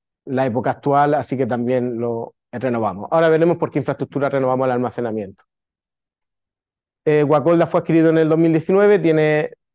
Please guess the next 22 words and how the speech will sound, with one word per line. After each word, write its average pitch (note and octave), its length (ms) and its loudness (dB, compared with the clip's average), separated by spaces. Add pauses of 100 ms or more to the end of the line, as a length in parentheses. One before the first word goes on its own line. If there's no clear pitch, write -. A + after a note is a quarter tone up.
(240)
tres D#3+ 240 0
tipos D#3 260 2
de D3+ 120 2
nodos D#3 240 2
distintos. A3 680 0 (1160)
Por C#3+ 160 0
un D#3+ 140 4
lado D#3 200 4
tiene D3+ 500 0
los C3 240 -2
nodos C#3 540 0
que C3 120 -4
más C3 160 -2
requerimos, C3+ 460 -2
que B2 120 -2
es A#2 80 -4
C C3 160 -6
P A#2+ 160 -2
U B2 140 -2
pura B2+ 200 0
y C#3+ 40 2
dura, G3 460 2